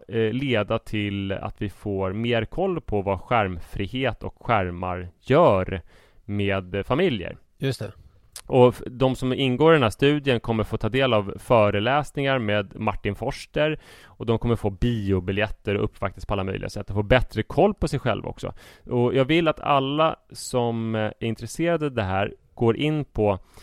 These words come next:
Speaker 1: W W W punkt i psykologi punkt S E snedstreck skärmtid, eh, som det stavas på riktigt, alltså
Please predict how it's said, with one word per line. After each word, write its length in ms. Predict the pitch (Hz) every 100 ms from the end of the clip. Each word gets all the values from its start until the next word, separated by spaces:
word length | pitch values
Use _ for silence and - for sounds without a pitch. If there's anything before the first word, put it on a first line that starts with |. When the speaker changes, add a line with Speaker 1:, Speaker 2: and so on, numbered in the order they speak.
| - _
Speaker 1:
W 200 | - 131
W 80 | 131
W 320 | 131 156 170 - -
punkt 460 | 120 120 113 - - -
i 460 | 160 175 180 175 -
psykologi 1200 | - - 156 - - 143 139 135 156 160 101 95 95 92 _ _ _ _ _ -
punkt 460 | 131 117 113 - -
S 480 | 139 - - - 143
E 280 | 107 98 95 - _
snedstreck 1160 | - - 135 139 110 - - - 113 107 _ - -
skärmtid, 1000 | - 196 180 113 104 - 214 123 98 107 101 - - _ -
eh, 260 | 120 110 110
som 280 | - 139
det 80 | 147
stavas 360 | - 135 107 -
på 120 | 127
riktigt, 300 | 113 - 113
alltså 380 | 101 - 101